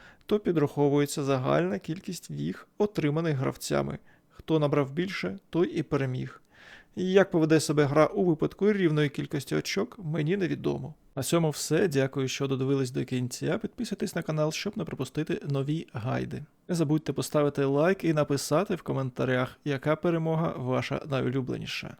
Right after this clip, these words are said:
Підписуйтесь на Telegram-канал, щоб не пропустити раптових стрімів, е, з шостої та, можливо, і з сьомої циви. А також вступайте в групу в Діскорді,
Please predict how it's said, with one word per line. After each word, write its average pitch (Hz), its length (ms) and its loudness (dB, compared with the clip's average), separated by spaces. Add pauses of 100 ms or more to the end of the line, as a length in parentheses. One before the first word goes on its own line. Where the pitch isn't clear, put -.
Підписуйтесь 151 680 0
на 143 80 4
Telegram-канал, 143 960 0
щоб - 300 -8
не 220 60 0
пропустити 180 580 -4
раптових 147 680 2
стрімів, 143 560 -2
е, 135 220 2
з 131 140 -4
шостої 160 540 -2
та, 165 160 -6
можливо, 147 420 2
і 131 60 2
з 123 80 -6
сьомої 147 400 -2
циви. 190 420 -2 (180)
А 135 140 0
також 131 280 0
вступайте 147 480 2
в 143 40 -2
групу 147 320 -2
в 156 60 -4
Діскорді, 156 800 -4